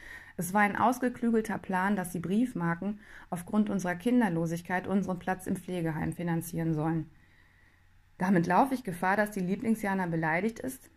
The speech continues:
aber ich bin ehrlich und direkt und sage, was ich gerade denke.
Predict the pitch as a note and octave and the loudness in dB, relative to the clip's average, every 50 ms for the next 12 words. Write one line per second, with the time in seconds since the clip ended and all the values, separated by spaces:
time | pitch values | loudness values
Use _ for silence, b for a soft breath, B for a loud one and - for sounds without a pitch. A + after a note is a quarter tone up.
0 | _ _ - - D#3+ D#3+ F#3 G#3+ B3+ C4+ B3+ - - C4 A#3 - G3+ G3 G3+ G#3 | _ _ -6 -2 0 0 2 2 0 -2 -2 -4 -4 -2 -2 0 2 0 0 0
1 | G#3 A3 G#3 G#3 G#3 G3 F3 E3+ E3+ E3+ - - G#3 G#3 G#3 F3 D#3+ E3 E3 F3 | 0 0 -2 -2 -2 -2 -2 -2 -2 -4 -4 -4 -4 -2 -2 0 -2 0 0 -2
2 | F3 E3+ F3 F3 F3 - - - F#3 F#3 F#3+ F#3+ F3+ E3 E3 D3 D3+ C#3+ - - | -2 -2 -4 -4 -6 -10 -10 -6 -4 -4 -2 -2 -2 -4 -4 -4 -4 -4 -6 -8
3 | D3+ | -14